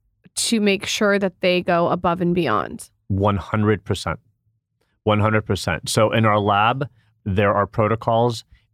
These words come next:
Speaker 2: They even daily, the location that's in our building that I don't even know where it is, that is under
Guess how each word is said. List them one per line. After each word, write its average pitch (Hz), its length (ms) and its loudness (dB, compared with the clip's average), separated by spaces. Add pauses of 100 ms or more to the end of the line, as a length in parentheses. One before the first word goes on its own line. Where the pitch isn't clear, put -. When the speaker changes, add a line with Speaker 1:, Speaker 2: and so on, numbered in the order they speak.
(120)
Speaker 2:
They 107 540 0
even 143 480 0 (520)
daily, 107 640 0 (520)
the 107 120 0
location 110 640 0
that's 110 160 0
in 104 120 0
our 110 120 2
building 101 380 0
that 90 180 0
I 110 180 2
don't 117 200 2
even 123 180 0
know 127 100 2
where 135 200 2
it 135 60 -2
is, 151 320 -2 (140)
that 104 100 0
is 101 140 0
under 101 460 0